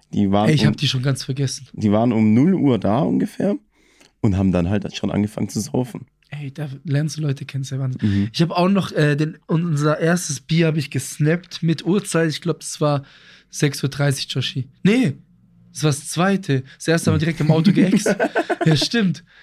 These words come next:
Speaker 2: Stimmt. Das erste war dann früher.
Speaker 1: Mhm.
Speaker 2: Genau, dann mussten wir, äh,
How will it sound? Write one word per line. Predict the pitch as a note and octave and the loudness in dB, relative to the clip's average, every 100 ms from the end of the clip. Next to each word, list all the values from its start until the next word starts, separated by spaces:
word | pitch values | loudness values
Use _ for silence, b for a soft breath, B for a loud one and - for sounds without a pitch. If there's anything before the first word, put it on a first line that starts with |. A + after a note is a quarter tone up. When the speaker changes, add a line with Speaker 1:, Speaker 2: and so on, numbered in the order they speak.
| b | b
Speaker 2:
Stimmt. | - C#4 G#3 A#3+ A#3 D3+ C3+ | -2 2 4 4 2 0 -4
Das | - F3 | -6 -2
erste | F3 E3+ | 0 0
war | D#3+ | 0
dann | D#3 D3 | 0 0
früher. | - F#3+ F3 F#3+ F#3+ | -2 2 2 2 -2
Speaker 1:
Mhm. | - A#2+ A#2 B2+ - - | 0 4 4 2 -2 0
Speaker 2:
Genau, | D#3+ D#3+ | 2 2
dann | D3+ D#3+ | 2 2
mussten | F3 F#3+ F3 | 0 0 -2
wir, | E3 C3+ A#3+ | -2 -2 -2
äh, | D3 C#3+ C#3 C#3 C#3 | 2 2 2 2 0